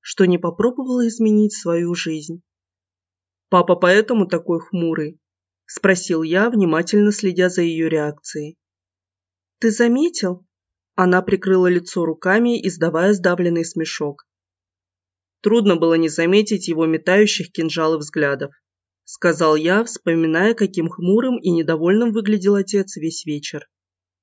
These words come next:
«Это еще ничего, видел бы ты его в мой первый рабочий день. Такое ощущение, что я вернулась на двадцать лет назад»,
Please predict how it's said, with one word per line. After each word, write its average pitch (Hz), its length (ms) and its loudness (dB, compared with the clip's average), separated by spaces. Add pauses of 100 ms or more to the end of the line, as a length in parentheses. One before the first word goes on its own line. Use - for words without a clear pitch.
(440)
«Это 226 260 2
еще 285 260 -2
ничего, 196 800 -2 (240)
видел 202 400 2
бы 285 120 -4
ты 285 220 -4
его 254 320 -2
в 233 40 -4
мой 196 240 2
первый 180 420 -2
рабочий 165 560 -6
день. 156 320 -8 (520)
Такое 202 320 2
ощущение, 269 640 -2
что - 180 -4
я 190 160 2
вернулась 202 580 0
на 196 160 0
двадцать 202 460 -4
лет 185 220 -4
назад», 175 460 -4